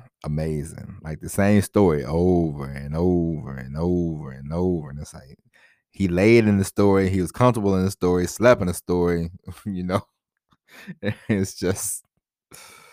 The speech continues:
it's just amazing. And we all go through this sometimes. We all, it's like, I have, like, for me, working out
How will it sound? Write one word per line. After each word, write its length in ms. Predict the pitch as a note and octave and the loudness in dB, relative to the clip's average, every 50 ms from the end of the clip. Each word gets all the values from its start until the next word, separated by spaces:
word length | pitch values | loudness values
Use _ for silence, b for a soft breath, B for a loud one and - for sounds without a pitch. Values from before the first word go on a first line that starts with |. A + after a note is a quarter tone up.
| B B B B | B B B B
it's 260 | _ - E2 E2+ F2 | _ -6 -6 -4 -2
just 220 | F2+ G2+ G#2 - G#2 | 0 0 0 2 0
amazing. 640 | F#2 F2 G2+ A#2 C#3 C#3+ A#2 F2 D2 D2+ C#2+ - - - _ - | 0 2 4 4 4 6 4 4 2 -2 -6 -8 -10 -18 _ -8
And 220 | - F#2 F2+ F2+ | -6 -4 -2 -2
we 160 | F2+ G2 G2+ | 0 0 0
all 340 | - F#2+ A#2 B2+ C3+ C#3 B2+ | 2 2 4 4 6 4 4
go 260 | A2+ G2 F#2+ A2+ B2 | 2 4 4 4 4
through 180 | B2 - E2+ D#2 | 4 2 -4 -4
this 180 | D#2 D#2 D2+ - | -4 -4 -4 -4
sometimes. 440 | - D2+ D2+ - F2 E2 D#2+ D#2 | -6 -8 -6 -6 -6 -6 -6 -6
We 140 | D#2+ E2 E2 | -6 -6 -6
all, 460 | D#2+ F2 F#2+ G2 G2 F#2 F2 F2 F2+ F2+ F#2 _ _ _ _ _ _ _ _ _ _ _ _ _ _ _ _ - | -4 -2 -2 0 0 0 -2 -2 -6 -8 -12 _ _ _ _ _ _ _ _ _ _ _ _ _ _ _ _ -8
it's 120 | G2 G2+ A2+ | -4 0 2
like, 280 | A2 G#2 G2 F2+ - - _ _ _ _ _ _ _ _ _ _ _ _ _ _ _ _ _ _ _ _ _ _ _ _ _ _ _ _ _ _ _ _ _ _ _ - | 2 2 2 2 -2 -6 _ _ _ _ _ _ _ _ _ _ _ _ _ _ _ _ _ _ _ _ _ _ _ _ _ _ _ _ _ _ _ _ _ _ _ -2
I 120 | F#2+ A2+ | 0 2
have, 260 | C3+ C3+ B2+ A#2 A2 - - - - - _ _ _ _ _ _ _ _ _ _ _ | 4 6 4 4 4 0 -6 -10 -20 -20 _ _ _ _ _ _ _ _ _ _ _
like, 220 | - F2 F2 F2 - | -10 -8 -8 -6 -4
for 120 | F#2+ F2 | -2 0
me, 520 | F#2 G#2+ B2+ C#3 C#3 C#3 C3+ C3+ C3 B2 A#2+ - _ _ _ _ _ _ _ _ _ _ _ _ - | 2 4 6 8 8 8 6 6 4 0 -4 -10 _ _ _ _ _ _ _ _ _ _ _ _ -10
working 420 | E2+ E2+ F#2 G2+ G#2 - G2 F#2 | -4 0 2 2 2 0 -2 -4
out 240 | F2+ E2+ D#2+ - - | -4 -4 -6 -8 -12